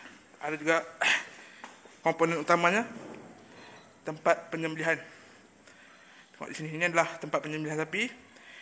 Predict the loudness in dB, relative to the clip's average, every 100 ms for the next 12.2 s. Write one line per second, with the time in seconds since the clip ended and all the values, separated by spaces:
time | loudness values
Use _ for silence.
0 | -18 -10 -6 -4 -2 -4 -2 -2 0 0
1 | -2 -6 -8 -8 -6 -2 0 0 -2 -10
2 | -4 0 0 0 2 0 0 -6 0 0
3 | 0 -4 -4 -6 -12 -20 -20 -20 -20 -6
4 | -2 -2 2 0 0 -4 0 0 0 -4
5 | -4 -4 4 4 4 -4 -14 -12 -10 -6
6 | -6 -2 -2 0 -2 -4 0 0 -2 -14
7 | -20 -20 -20 -20 -20 -20 -16 -16 -12 -4
8 | -2 -2 -4 -18 -20 -20 -20 -20 -20 -20
9 | -20 -20 -20 -20 -20 _ -6 -6 -8 -20
10 | -20 _ _ _ _ -20 -20 -20 -20 -20
11 | -14 -6 -4 0 2 2 0 -2 -6 2
12 | 4 6